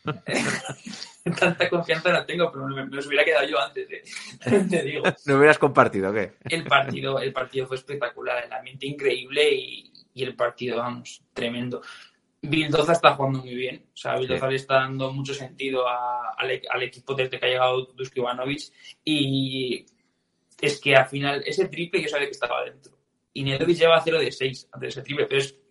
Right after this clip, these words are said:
Speaker 1: como lo que ha dicho Marcos antes de, de Mike James, ese tipo de gente, ¿sabes? Que en esa atmósfera es que no va a fallar. Y encima que estaba todo el mundo en contra, mete el triple, se queda mirando. A mí eso me pone la piel de gallina. O sea, es que es, es impresionante.
Speaker 2: Mm.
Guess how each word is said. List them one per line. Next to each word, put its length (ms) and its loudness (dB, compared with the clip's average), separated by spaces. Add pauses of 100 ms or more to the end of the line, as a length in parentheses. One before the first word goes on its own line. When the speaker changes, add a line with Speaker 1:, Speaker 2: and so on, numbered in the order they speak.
Speaker 1:
como 180 -4
lo 80 2
que 60 4
ha 40 4
dicho 120 2
Marcos 220 2
antes 240 0
de, 460 2 (340)
de 140 4
Mike 220 2 (100)
James, 280 -6
ese 140 -8
tipo 160 -2
de 80 2
gente, 240 -2
¿sabes? 340 -2 (260)
Que 80 -8
en 60 -4
esa 140 -4
atmósfera 320 2
es 80 2
que 240 -2
no 260 0
va 80 6
a 20 -2
fallar. 300 0
Y 60 0
encima 280 -4
que 60 -4
estaba 260 0
todo 120 -4
el 80 -4
mundo 140 -2
en 100 -2
contra, 400 0 (340)
mete 220 4
el 120 4
triple, 280 0
se 180 2
queda 180 4
mirando. 500 -2 (640)
A 140 -4
mí 100 0
eso 180 -2
me 180 -2
pone 180 -2
la 60 2
piel 140 0
de 60 -2
gallina. 340 -6
O 40 -20
sea, 160 -6
es 100 -8
que 80 -10
es, 260 -10
es 340 -10
impresionante. 540 -10 (540)
Speaker 2:
Mm. 140 -10